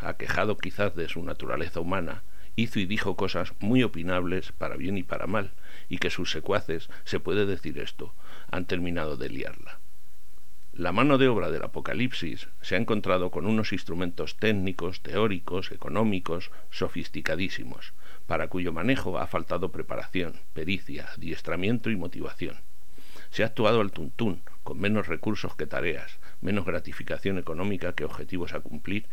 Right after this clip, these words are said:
y con adiestradores, gestores, jefezuelos y gerifaltes,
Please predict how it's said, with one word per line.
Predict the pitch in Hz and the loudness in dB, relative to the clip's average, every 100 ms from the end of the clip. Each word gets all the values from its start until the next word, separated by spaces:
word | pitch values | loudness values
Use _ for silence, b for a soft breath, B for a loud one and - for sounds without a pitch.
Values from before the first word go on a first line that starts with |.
| B B B B | B B B B
y | 92 | 0
con | 85 87 | 0 0
adiestradores, | 90 87 - 85 101 110 85 - | 0 0 0 0 2 2 2 0
gestores, | 82 - 110 98 80 | -2 0 0 2 0
jefezuelos | - - 82 113 95 - | 0 0 0 0 0 0
y | 73 | 0
gerifaltes, | 95 104 - 90 - 73 - | 0 0 0 0 0 -2 -2